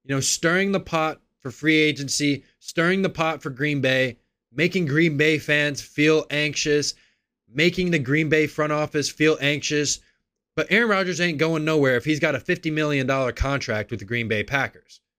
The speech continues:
He ain't going nowhere. Like, it, it's, and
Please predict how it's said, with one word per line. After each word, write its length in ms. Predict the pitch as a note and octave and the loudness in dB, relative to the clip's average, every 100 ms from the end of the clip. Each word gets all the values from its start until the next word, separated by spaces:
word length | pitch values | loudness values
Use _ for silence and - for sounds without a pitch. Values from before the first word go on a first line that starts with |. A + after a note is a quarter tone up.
| _ _ _ _ _ | _ _ _ _ _
He 220 | E3 - G#3+ | 2 6 6
ain't 200 | G3+ C#3+ | 2 -2
going 340 | D#3 D#3 C3 | -2 -2 -2
nowhere. 520 | C#3+ E3 C3+ E2+ - _ _ _ _ _ _ _ _ - | -2 0 -2 -4 -12 _ _ _ _ _ _ _ _ -4
Like, 180 | D3+ C#3+ | -2 0
it, 180 | D#3+ - | -2 2
it's, 320 | - - - D#3 - - _ _ _ - | 6 6 4 -8 -10 -12 _ _ _ 0
and 260 | F#3+ F#3 | 2 0